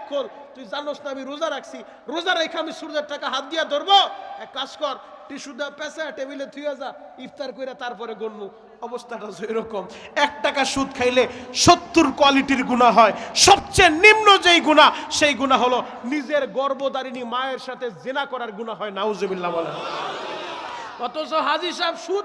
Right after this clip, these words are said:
খাইতে পারে, রোজা রাইখা সুদের টাকা হাত দিয়া ধরে না। তো মক্কার কাফেরদের অবস্থা, কাবা ঘর তাওয়াফ করব, পোশাক থাকবে কেন? এই পোশাক পইরা মিথ্যা কথা বলি, মানুষের ঠকাই, এই পোশাক পইরা তাওয়াফ করা যাইব না। যেই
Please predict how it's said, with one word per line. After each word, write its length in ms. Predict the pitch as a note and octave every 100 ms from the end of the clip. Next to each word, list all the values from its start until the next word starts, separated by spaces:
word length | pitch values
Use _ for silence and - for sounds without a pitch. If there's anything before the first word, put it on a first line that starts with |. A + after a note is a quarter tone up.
| -
খাইতে 280 | F4+ F4+ D#4+
পারে, 360 | E4 D#4 C4 - - -
রোজা 340 | F#4 F#4+ G4
রাইখা 320 | F#4 E4 D#4
সুদের 280 | - D#4 D4 -
টাকা 240 | C4+ B3
হাত 200 | A#3 B3
দিয়া 260 | A#3+ C#4 A#3+
ধরে 260 | G#3 A3+
না। 140 | B3 A3 - -
তো 80 | D4+
মক্কার 520 | F#4 F4+ F4+ F4+ E4+
কাফেরদের 540 | E4 C#4+ D#4+ D4 D4
অবস্থা, 500 | D#4 D4+ D4 C#4+ A#3+ - -
কাবা 300 | D4+ E4+ G4
ঘর 160 | F#4 F4
তাওয়াফ 380 | F4+ F4 D#4+
করব, 340 | D4 C#4+ C#4+ B3+ - -
পোশাক 320 | E4+ - F#4 F#4
থাকবে 300 | F4 C4+ D#4+
কেন? 200 | C#4+ C#4
এই 80 | C#4+
পোশাক 380 | D4 D#4 C#4+ -
পইরা 220 | D4 C#4+
মিথ্যা 360 | C#4 D#4 - C#4
কথা 240 | C4+ C4 B3
বলি, 260 | C4 B3+ - -
মানুষের 500 | F#4 F#4 E4+ D4 C#4 -
ঠকাই, 300 | C#4+ C4 A#3+ - -
এই 140 | F4
পোশাক 340 | F4+ C#4+ - A3
পইরা 160 | A#3 A3+
তাওয়াফ 280 | A3 A#3 A3+ -
করা 180 | A3
যাইব 280 | F#3+ G3 F#3
না। 120 | G3 - - -
যেই 160 | F#3+